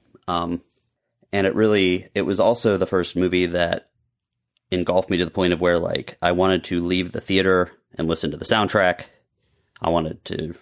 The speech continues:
read the comic again, so it really pulled me in completely.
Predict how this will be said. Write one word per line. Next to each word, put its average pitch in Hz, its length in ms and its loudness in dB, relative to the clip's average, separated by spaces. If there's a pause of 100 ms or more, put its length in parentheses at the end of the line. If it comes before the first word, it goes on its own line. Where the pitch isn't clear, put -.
(180)
read 85 240 -2
the - 80 -6
comic 107 340 0
again, 85 460 -2
so - 100 -6
it - 80 -10
really 90 180 2
pulled 87 260 0
me 87 160 2
in 85 340 -2
completely. - 500 -8